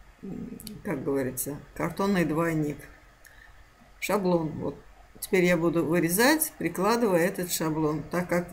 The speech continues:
если я, э, буду вырезать с помощью бумаги, ножик, э, может отскочить, может порезать бумагу, и форма изменится. Ну, сами понимаете. А потом,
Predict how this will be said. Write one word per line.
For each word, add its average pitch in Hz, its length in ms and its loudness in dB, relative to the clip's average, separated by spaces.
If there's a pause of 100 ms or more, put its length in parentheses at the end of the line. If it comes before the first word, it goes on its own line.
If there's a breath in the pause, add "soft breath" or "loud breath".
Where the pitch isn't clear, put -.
если 185 360 2
я, 180 240 4 (600 loud breath)
э, 160 200 -4
буду 190 300 4
вырезать 190 440 4
с - 80 2
помощью 190 480 2
бумаги, 214 640 4 (120)
ножик, 226 600 0
э, 147 560 -2
может 247 300 0
отскочить, 170 720 0
может 214 260 2
порезать 202 420 4
бумагу, 214 600 6
и 170 360 4
форма 190 440 2
изменится. 214 720 0 (140)
Ну, 262 200 -2 (520)
сами 196 260 4
понимаете. 175 720 0 (920 loud breath)
А 196 120 8
потом, 196 720 6